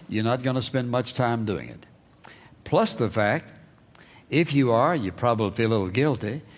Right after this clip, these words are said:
And if you feel guilty, you don't want to spend too much time in the presence of holiness, so you want to make that real quick and move on to something else.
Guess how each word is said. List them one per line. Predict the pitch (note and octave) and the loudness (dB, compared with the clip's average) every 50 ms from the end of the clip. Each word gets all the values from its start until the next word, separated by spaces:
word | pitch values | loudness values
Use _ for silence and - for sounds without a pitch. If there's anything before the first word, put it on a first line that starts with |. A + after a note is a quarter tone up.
| - - - | -20 -16 -6
And | - G2+ A2 | -2 0 0
if | A2 A2+ | 0 0
you | A2+ G#2+ | 0 -2
feel | G2+ C3+ C3 B2 | 0 0 -2 0
guilty, | A#2+ A2+ C#3 D#3 E3 C3 | 0 2 0 0 0 0
you | B2 | -2
don't | A2+ B2 B2 | -2 -2 -2
want | A#2 A2+ | -2 -4
to | G#2 | -4
spend | - A#2+ G#2+ G2 F#2+ | -4 -6 -6 -6 -4
too | - D3+ | -4 -4
much | B2+ A2 G2 F#2 | -2 -2 -4 -4
time | - F2 E2+ E2+ | -4 -4 -4 -4
in | F2 | -4
the | D2 D2+ | -8 -8
presence | - - G#2 G2 - - C#2+ C#2+ - | -4 -2 0 0 0 -2 -6 -6 -6
of | C#2+ B1 | -8 -2
holiness, | - A#2+ D3 C3 G2 F2+ F2 F#2+ A#2+ A#2 | 0 2 2 2 2 -2 -2 -2 -4 -4
so | - - G#2 G2+ | -2 -2 -2 0
you | G2+ G#2+ A2+ | 0 0 -2
want | G#2+ F#2+ | -2 -4
to | G2 | -4
make | G#2+ G#2+ G#2 F#2+ | -4 -4 -4 -2
that | - A2+ G2 | -2 -4 -4
real | G2+ G2+ F#2 F2 - | -2 -6 -6 -6 -8
quick | - - C3 D#3 D#3+ - - - - - - | -4 -2 -2 -2 -2 -4 -14 -18 -20 -12 -8
and | - G2 | -6 -4
move | F#2+ A2 A2+ G#2+ G#2 | 0 0 0 0 0
on | G2+ A2 A#2 | 0 0 0
to | C#3+ | -2
something | C#3+ - - F#2+ G2 F#2+ A#2 C3 D3+ | -2 -2 -2 -4 -4 -4 -4 -2 0
else. | F#3 F3+ G2+ - - - - - | 0 -2 -2 -4 -8 -14 -16 -16